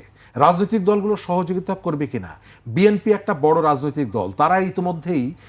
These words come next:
বিভিন্ন জায়গায় যে ধরনের খুনাখুনিতে মেতে উঠেছে। আপনি কোনো একটা নির্বাচনী আসনে একটা খুন হলো, সেটি কোন দলের কর্মী সেটি বড় বিষয় না, যে কোনো একটা হত্যাকাণ্ড,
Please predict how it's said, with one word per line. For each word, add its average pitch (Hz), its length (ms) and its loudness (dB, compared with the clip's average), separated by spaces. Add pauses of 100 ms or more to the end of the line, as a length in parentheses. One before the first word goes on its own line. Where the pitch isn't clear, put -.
(120)
বিভিন্ন 175 400 0
জায়গায় 165 320 0
যে 147 140 -2
ধরনের 160 380 0 (300)
খুনাখুনিতে 185 680 -2
মেতে 151 220 -2
উঠেছে। 117 480 -8 (380)
আপনি 208 460 2 (1000)
কোনো 185 180 2
একটা 208 200 2
নির্বাচনী 147 480 0
আসনে 104 320 -6 (480)
একটা 185 300 0
খুন 208 300 -2
হলো, 123 200 -2
সেটি 185 220 -4 (360)
কোন 233 280 4
দলের 208 260 4
কর্মী 196 260 -2
সেটি 180 220 -6
বড় 143 220 0
বিষয় 123 280 -6
না, 90 140 -16 (500)
যে 139 200 6
কোনো 240 240 4
একটা 233 200 0
হত্যাকাণ্ড, 127 640 -4